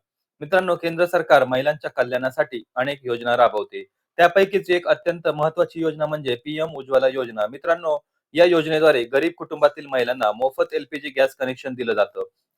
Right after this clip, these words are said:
ज्या महिलांना आधी या योजनेचा लाभ घेता आला नव्हता, त्यांच्यासाठी ही एक सुवर्ण संधी आहे.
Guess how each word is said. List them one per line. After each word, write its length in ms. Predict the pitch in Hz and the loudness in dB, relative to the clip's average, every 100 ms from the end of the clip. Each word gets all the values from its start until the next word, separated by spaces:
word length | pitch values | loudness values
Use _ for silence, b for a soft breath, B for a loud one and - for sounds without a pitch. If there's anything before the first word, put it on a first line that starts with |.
| 117 | 4
ज्या 140 | 156 | 6
महिलांना 420 | 185 180 175 175 165 | 8 6 4 6 4
आधी 260 | 165 175 | 4 0
या 80 | 170 | -2
योजनेचा 460 | 170 143 143 151 143 | 0 -4 -6 -10 0
लाभ 180 | 139 139 - | 2 2 -2
घेता 220 | 135 139 | 0 4
आला 220 | 135 131 131 | 6 4 0
नव्हता, 340 | 135 - 110 - _ _ | -2 0 0 0 _ _
त्यांच्यासाठी 480 | 156 156 196 190 170 | -2 0 2 2 0
ही 200 | 165 170 | -2 -2
एक 160 | 151 151 | -2 -2
सुवर्ण 360 | - 143 139 | -2 -2 -2
संधी 300 | 151 135 120 | -6 -6 0
आहे. 240 | 120 110 | 2 2